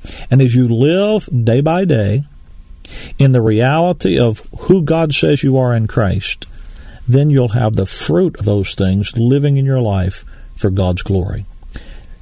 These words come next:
Let me give you a free Bible study tape that'll help you go on with this issue in your life. The tape is entitled, this will be the last time we offer it, we've offered it the last three weeks,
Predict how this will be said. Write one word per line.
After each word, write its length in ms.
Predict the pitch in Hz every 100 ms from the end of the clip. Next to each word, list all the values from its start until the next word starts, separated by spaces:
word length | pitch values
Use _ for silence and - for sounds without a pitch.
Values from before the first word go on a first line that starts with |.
| - - - -
Let 140 | 247
me 120 | 214
give 200 | 156 127
you 140 | 127 -
a 120 | 127
free 280 | - 165 151
Bible 300 | 135 131 120
study 300 | - 117 110
tape 300 | 90 85 - - -
that'll 180 | 107
help 300 | 101 139 -
you 180 | 123 113
go 260 | 107 123 127 131
on 180 | 135 123
with 220 | 120 -
this 200 | 120 -
issue 460 | 113 - 104 107 101
in 140 | 110
your 140 | 101 92
life. 420 | 95 95 - - - - - -
The 80 | 131
tape 280 | - 214 202
is 120 | 175
entitled, 480 | 175 143 151 147 131
this 120 | 143
will 60 | 151
be 60 |
the 80 | 135
last 320 | 131 156 143
time 180 | - 170
we 100 | 170
offer 280 | 107 101 113
it, 100 | 110
we've 140 | 117
offered 280 | 123 131 139
it 60 | 123
the 80 | 127
last 280 | 120 117
three 200 | - 131
weeks, 400 | 113 92 92 -